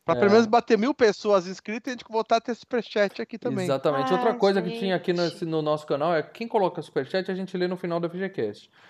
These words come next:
Speaker 2: Por enquanto, canal novo não pode ter superchat, então o que a gente vai fazer, a gente, no final do programa, a gente vai ler os comentários dos patronos, que a gente sempre lê, que independe dessa, dessa,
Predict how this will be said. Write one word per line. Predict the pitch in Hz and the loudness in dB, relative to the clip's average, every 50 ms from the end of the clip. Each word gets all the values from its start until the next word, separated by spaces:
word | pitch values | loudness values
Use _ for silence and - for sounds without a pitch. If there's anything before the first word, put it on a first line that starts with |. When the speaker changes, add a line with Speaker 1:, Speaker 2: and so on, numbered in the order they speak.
| - _ _ _ _ - | -20 _ _ _ _ 0
Speaker 2:
Por | 247 269 | 0 2
enquanto, | 277 240 190 - 208 202 202 - | 2 0 2 2 2 2 2 0
canal | - 196 190 190 185 | 0 2 4 4 4
novo | 175 180 185 190 185 185 196 | 4 4 4 2 2 0 -4
não | 185 185 190 214 214 | -2 0 0 0 0
pode | 196 - 185 180 175 165 165 | 0 2 2 2 2 2 -2
ter | 160 - 160 | -4 -4 -4
superchat, | 156 - - - 165 156 - - 185 196 196 190 - - - - _ _ _ | -4 -4 -6 -6 -6 -4 -2 0 0 0 0 -2 -8 -16 -20 -20 _ _ _
então | 170 165 156 185 208 214 214 | -8 -4 0 2 2 2 2
o | 202 | 0
que | 208 | 0
a | 196 180 | -2 0
gente | 190 196 175 | -2 -2 -2
vai | 180 190 185 | -2 -2 0
fazer, | 190 190 175 156 175 196 | 2 0 0 2 0 0
a | 202 | 0
gente, | 190 202 185 | -2 -4 -6
no | 180 | -6
final | 175 - 190 175 175 | -6 -4 -2 -2 -2
do | 180 170 | -2 -2
programa, | - 175 160 170 185 202 | -4 -4 -2 -2 -4 -4
a | 202 | -6
gente | 190 185 | -4 -2
vai | 180 175 | -2 0
ler | 180 | 0
os | 180 175 | -2 -4
comentários | - 180 175 170 170 180 175 165 156 | -6 -6 -6 -4 -2 -2 -4 -2 -4
dos | 160 165 208 226 240 233 | -2 2 2 2 2 0
patronos, | - 226 196 180 - 165 156 160 165 175 185 180 | -2 -2 -2 -2 -2 -2 -2 -2 -2 -4 -6 -8
que | - - | -6 -6
a | 151 | -6
gente | 139 160 151 143 - | -6 -6 -10 -12 -12
sempre | - - 160 175 175 - 175 | -10 -8 -8 -8 -8 -8 -6
lê, | 131 127 147 156 | -4 -4 -4 -4
que | 151 - | -6 -8
independe | 175 170 165 160 156 160 160 160 160 160 | -8 -6 -6 -6 -6 -6 -8 -6 -6 -6
dessa, | 156 156 151 156 - 160 151 139 110 | -6 -6 -6 -4 -2 -2 -2 -2 -4
dessa, | - - - 143 143 - - 135 147 | -8 -6 -6 -6 -4 -4 -6 -6 -6